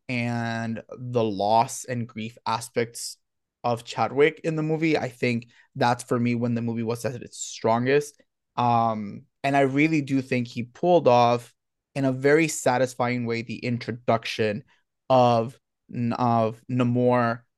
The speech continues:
um, and his people. I think the first half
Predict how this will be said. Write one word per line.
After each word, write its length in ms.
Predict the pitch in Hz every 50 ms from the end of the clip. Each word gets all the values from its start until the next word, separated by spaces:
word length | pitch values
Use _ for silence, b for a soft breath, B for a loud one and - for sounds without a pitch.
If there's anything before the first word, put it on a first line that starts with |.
| _ _ -
um, 320 | 120 113 113 113 113 -
and 180 | 117 120 120 120
his 240 | 117 113 110 -
people. 560 | - - - 110 117 - 131 143 160 165 - -
I 140 | 117 117 117
think 580 | 120 - _ - 135 127 127 131 127 - - - - _ _ _ -
the 140 | 127 120
first 460 | 113 - - - 131 135 139 135 - -
half 560 | - - - 127 117 117 117 120 120 -